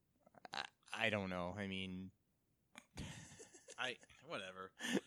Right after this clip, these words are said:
Speaker 2: <clears throat> Why would he do that, though? Like, what would be the reason for
Speaker 1: <clears throat>
Speaker 2: doing it?
Speaker 1: My theory: it was Jared Leto who, uh, time traveled
Speaker 2: Yeah,
Speaker 1: and went back in
Speaker 2: yes,
Speaker 1: time.
Speaker 2: yes.
Speaker 1: Yes, because he was in that movie
Speaker 2: Yeah,
Speaker 1: where he
Speaker 2: he was.
Speaker 1: played. Yeah, I don't know. Anyways, <laughs>
Speaker 2: That movie was insane.
Speaker 1: it was good though.
Speaker 2: Like,
Speaker 1: Yeah.
Speaker 2: he played that character so, I couldn't even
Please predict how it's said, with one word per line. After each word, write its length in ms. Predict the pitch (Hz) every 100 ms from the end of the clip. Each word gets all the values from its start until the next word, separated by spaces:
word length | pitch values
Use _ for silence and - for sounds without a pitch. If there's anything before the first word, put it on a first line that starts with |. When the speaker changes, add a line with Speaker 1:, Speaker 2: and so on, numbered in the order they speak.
| - - - _ _
Speaker 2:
<clears throat> 180 | - 127 - - -
Why 200 | 139 165
would 160 | 196
he 140 | 190 180
do 220 | 143 170
that, 140 | 190 113
though? 180 | 110
Like, 160 | 107 117
what 140 | 143 151
would 120 | 180
be 120 | 170
the 120 | 156
reason 600 | 139 147 160 135 117 117 117 _ - - - -
for 100 | -
Speaker 1:
<clears throat> 0 |
Speaker 2:
doing 340 | 131 - - 110
it? 220 | 95 101 - -
Speaker 1:
My 180 | 123 135
theory: 340 | - 95 92
it 60 | 90
was 160 | 87
Jared 280 | - 101 90
Leto 280 | 85 92 90
who, 200 | 87 85
uh, 120 | 82
time 240 | 80 101 92
traveled 360 | - 85 82
Speaker 2:
Yeah, 80 | 135
Speaker 1:
and 60 | 135
went 100 | 85
back 140 | 92 107
in 60 |
Speaker 2:
yes, 100 | 95
Speaker 1:
time. 180 | 95 87
Speaker 2:
yes. 100 | 107
Speaker 1:
Yes, 180 | 95 85
because 280 | - 90 90
he 60 | 92
was 100 | 82
in 80 | 85
that 100 | 76
movie 240 | 85 82
Speaker 2:
Yeah, 100 | 82
Speaker 1:
where 60 | 80
he 60 |
Speaker 2:
he 40 | 78
was. 120 | 120
Speaker 1:
played. 200 | 90 78 -
Yeah, 260 | - 90 73 -
I 120 | 90
don't 120 | 101 92
know. 80 | -
Anyways, 380 | 117 113 101 - 135 -
<laughs> 200 | - -
Speaker 2:
That 160 | 180 185
movie 180 | 160 135
was 160 | 107
insane. 500 | 95 - - 110 107 95
Speaker 1:
it 40 |
was 140 | 95 80
good 260 | 87 80 78
though. 180 | 82 80 - - -
Speaker 2:
Like, 140 | 123
Speaker 1:
Yeah. 160 | 95 90
Speaker 2:
he 100 | 160
played 300 | - 139 135
that 140 | 117
character 360 | - 113 110 101
so, 200 | - 110
I 80 | 123
couldn't 220 | - 165
even 160 | 113